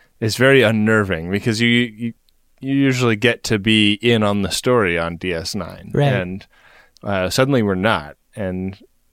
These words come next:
Speaker 1: and I think that that's a, that's a fun bit of writing, like, that all of our characters are sort of, like, living around it as everything changes, but they're out of the loop.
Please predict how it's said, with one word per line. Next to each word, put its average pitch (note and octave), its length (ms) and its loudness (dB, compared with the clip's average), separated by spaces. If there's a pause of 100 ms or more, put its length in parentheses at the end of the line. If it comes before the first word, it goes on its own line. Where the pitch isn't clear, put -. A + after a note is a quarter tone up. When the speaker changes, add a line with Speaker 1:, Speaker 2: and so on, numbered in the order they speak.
(400)
Speaker 1:
and A2 120 -4
I G#2 80 0
think G#2 200 -4
that G2+ 120 -4
that's G#2 220 -2
a, F#2+ 340 2
that's A2 180 -4
a G2+ 60 -2
fun F#2 560 -4
bit G2+ 140 -2
of F2+ 140 -10
writing, F2 460 0
like, E2+ 220 -12 (580)
that F2 280 -4 (600)
all G#2 160 0
of G2 100 -2
our F#2+ 140 0
characters G2+ 680 0
are F#2 420 0 (340)
sort A2 260 0
of, F#2+ 200 0
like, G2 340 -2 (360)
living A#2 420 2
around G2+ 400 2
it A#2+ 260 2
as G#2 440 0
everything G#2 460 -2
changes, G#2+ 480 0
but G#2+ 160 -2
they're G2+ 120 0
out G2+ 180 2
of G2 80 -2
the F#2 80 -4
loop. F#2+ 380 -2